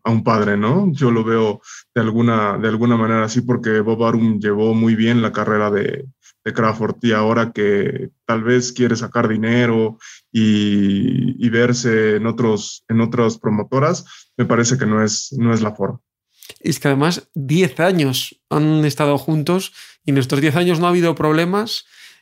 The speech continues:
Speaker 2: Eh, toda la felicidad entre ellos, posaban juntos, lo pasaban bien juntos,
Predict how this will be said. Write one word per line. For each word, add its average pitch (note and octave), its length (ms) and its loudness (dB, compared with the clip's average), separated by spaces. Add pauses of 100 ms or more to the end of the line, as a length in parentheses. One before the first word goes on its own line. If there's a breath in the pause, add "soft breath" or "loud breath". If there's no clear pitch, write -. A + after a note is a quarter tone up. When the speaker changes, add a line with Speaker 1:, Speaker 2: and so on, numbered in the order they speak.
(140)
Speaker 2:
Eh, D3+ 200 -2
toda D#3+ 260 0
la D#3+ 100 2
felicidad D3+ 540 0
entre C#3+ 320 0
ellos, F3 420 0
posaban C#3+ 480 0
juntos, E3+ 560 0
lo D#3+ 140 0
pasaban D3 340 0
bien D3 160 0
juntos, E3 460 -2